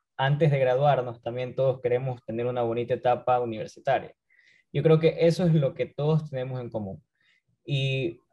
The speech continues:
a veces digo yo, sería bonito, sería ideal que ya no existan diferencias entre colores, entre banderas, entre partidos,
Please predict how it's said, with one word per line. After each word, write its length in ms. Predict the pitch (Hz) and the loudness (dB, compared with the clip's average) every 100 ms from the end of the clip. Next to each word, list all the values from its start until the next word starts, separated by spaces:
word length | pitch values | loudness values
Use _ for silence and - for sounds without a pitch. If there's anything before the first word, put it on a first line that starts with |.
| - | 2
a 80 | 151 | 4
veces 580 | 170 175 165 - - _ - | 6 6 4 -2 -16 _ -16
digo 380 | 131 147 147 | -6 0 2
yo, 360 | 143 123 113 - _ _ | 2 0 -2 -6 _ _
sería 280 | - 135 151 | -2 0 4
bonito, 400 | 160 156 123 - | 4 2 -2 -10
sería 220 | 104 120 | -14 -12
ideal 520 | 135 127 123 117 117 - | -6 -2 0 -2 -6 -10
que 160 | 117 | -6
ya 160 | 117 120 | -2 -2
no 200 | 123 127 | -4 -6
existan 560 | 127 - 120 - 127 123 | -8 -10 -12 -6 -6 -4
diferencias 580 | 117 117 120 117 120 | -6 -2 -2 -4 -8
entre 480 | 113 110 107 104 101 - | -10 -8 -6 -4 -8 -6
colores, 640 | 113 123 127 123 117 113 | 2 6 6 6 2 0
entre 260 | 110 107 101 | -4 -6 -6
banderas, 840 | 101 113 120 113 107 104 104 - | -6 0 0 2 0 -2 -6 -16
entre 240 | - 104 - | -14 -14 -14
partidos, 720 | - 104 - 123 117 104 - | -12 -14 -10 -4 -2 -4 -8